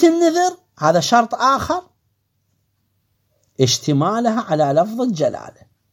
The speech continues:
مشتملة تكون على لفظ الجلالة.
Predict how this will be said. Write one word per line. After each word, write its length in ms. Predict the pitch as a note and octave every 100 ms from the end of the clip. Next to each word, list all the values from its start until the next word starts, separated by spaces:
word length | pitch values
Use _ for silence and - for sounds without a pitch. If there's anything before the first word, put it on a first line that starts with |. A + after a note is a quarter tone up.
| _ _ _ _ _ _ _ _ _ _ _ _ _
مشتملة 640 | F#2 A#2 - - F#3+ G3 C3+
تكون 340 | - E3+ E3
على 300 | - E3+ G3
لفظ 280 | F#3 B3+ C#4+
الجلالة. 640 | D4 F#3 B2 E2+ D2 -